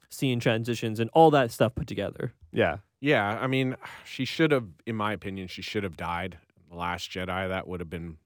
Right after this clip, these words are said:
Speaker 3: the perfect way to
Speaker 1: Right.
Speaker 3: let her go, whether she died in real life or not. Um, but I did like what they did, and I, like, I liked that she was underneath the, the, uh, like, the blanket, I guess, right?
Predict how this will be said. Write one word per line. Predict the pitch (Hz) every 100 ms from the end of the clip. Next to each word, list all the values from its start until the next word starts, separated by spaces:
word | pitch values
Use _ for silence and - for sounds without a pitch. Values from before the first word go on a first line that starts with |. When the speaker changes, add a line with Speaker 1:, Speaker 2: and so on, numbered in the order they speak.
| _ -
Speaker 3:
the |
perfect | - 95 92 87 90
way | 90 87
to |
Speaker 1:
Right. | 131 101
Speaker 3:
let |
her | 95
go, | 92 95
whether | 98 98 98 92
she | - 90
died | 90 90 87
in | 87
real | 87 85
life | 85 82
or | 87
not. | 87 98 117 _ _ _ _ _ -
Um, | 110 110 110 110
but | 107 127
I | 131
did | 135 147
like | 135 - 117
what | 107
they | - 101
did, | 101 101 95
and | 85 95
I, | 95
like, | 95 95 95
I |
liked | 98 98 95
that | 98 -
she | 110
was | 98 90
underneath | 95 98 95 92 87
the, | 95 90 90 85 - _ _ _ _ _ _ -
the, | 90 87
uh, | 82 78 - _ _ -
like, | 78
the | 90
blanket, | 80 87 90 98 92
I | 90
guess, | 92 90 -
right? | 90 95